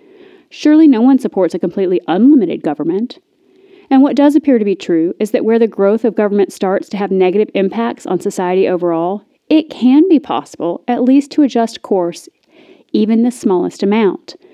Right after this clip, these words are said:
just a bit to prevent true collapse by reducing authority and size ever so slightly. It was not so much size in the abstract, but a republican form of government that, that was to grow,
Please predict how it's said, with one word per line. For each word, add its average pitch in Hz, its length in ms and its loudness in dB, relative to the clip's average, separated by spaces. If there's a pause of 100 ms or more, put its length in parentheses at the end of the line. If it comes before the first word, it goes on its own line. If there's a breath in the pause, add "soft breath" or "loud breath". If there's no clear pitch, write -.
(200 soft breath)
just 269 260 0
a 349 60 2
bit 262 360 -2
to - 80 -20
prevent 208 320 0
true 247 220 0
collapse 277 640 -2 (100)
by 226 120 -2
reducing 226 560 0
authority 196 440 -2
and 220 140 -4
size 175 460 -6
ever 170 180 -4
so 180 180 -6
slightly. 175 540 -6 (1080 soft breath)
It 254 100 2
was 254 120 2
not 226 240 0
so 240 160 0
much 214 260 0
size 185 360 -4
in 190 80 0
the 190 100 0
abstract, 165 800 -8 (480)
but 233 240 -2
a 240 80 0
republican 302 580 2
form 208 220 -2
of 220 160 -4
government 220 580 -2 (460)
that, 220 180 -2 (240)
that 220 160 0
was 190 160 -4
to 226 80 -2
grow, 180 420 -2